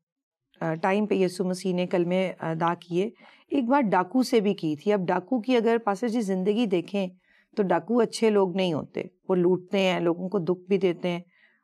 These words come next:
अगर, अ, लूट का माल ना मिले तो मार भी देते हैं।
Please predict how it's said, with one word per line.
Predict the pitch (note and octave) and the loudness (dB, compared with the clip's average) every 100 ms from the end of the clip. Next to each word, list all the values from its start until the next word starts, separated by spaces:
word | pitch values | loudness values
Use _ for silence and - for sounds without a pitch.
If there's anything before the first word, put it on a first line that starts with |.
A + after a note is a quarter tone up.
| - | -6
अगर, | F#3 F3+ G3 F#3 F#3 E3 | -2 4 4 4 4 2
अ, | E3+ - | -2 -4
लूट | F3 F#3 F#3 | 0 0 2
का | G3 | 0
माल | F3+ F3 F#3 | 2 0 0
ना | G3 | 0
मिले | G#3 G#3 C#4 | 0 0 0
तो | C#4+ | 2
मार | G#3 F3+ F3 | 4 2 2
भी | F3 | 0
देते | F3 D3+ - | 0 -4 -8
हैं। | - | -12